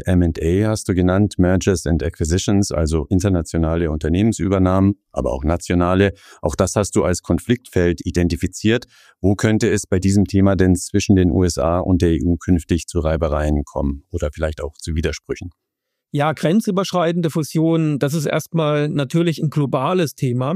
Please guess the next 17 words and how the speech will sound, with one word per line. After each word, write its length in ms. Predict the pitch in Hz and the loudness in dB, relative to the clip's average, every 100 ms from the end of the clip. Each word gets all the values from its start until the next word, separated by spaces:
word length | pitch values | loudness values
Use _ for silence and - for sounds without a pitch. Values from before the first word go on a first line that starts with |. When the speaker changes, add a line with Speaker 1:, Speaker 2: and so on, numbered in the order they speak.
| 185 - | -6 -4
Speaker 2:
Aber 500 | 139 165 202 190 - | 0 2 2 0 -2
ich 140 | - | -4
vermute, 540 | 165 156 170 214 208 | -2 0 0 0 0
das 240 | 147 170 - | 0 -2 -4
wird 160 | 180 | -4
in 120 | 160 151 | -2 -2
den 160 | 147 | -2
nächsten 420 | 143 151 - 165 135 | -2 -6 -6 -4 -2
Jahren 580 | 131 151 175 180 170 135 | -2 -2 -2 -2 -4 -6
gerade 720 | - 120 131 160 190 196 190 | -6 -2 -2 0 -2 -2 -2
ein 240 | 151 143 135 | -2 -2 -2
Thema 480 | 160 170 175 165 | -2 -2 -2 -2
werden 500 | 156 160 170 175 170 | 0 0 0 -2 -2
für 140 | 143 165 | -2 -2
die 120 | 156 | 0
europäischen 760 | 151 156 143 151 165 175 156 143 | 0 0 -2 0 0 0 -2 -2
Unternehmen. 560 | 127 131 120 123 113 | -2 -2 -4 -4 -6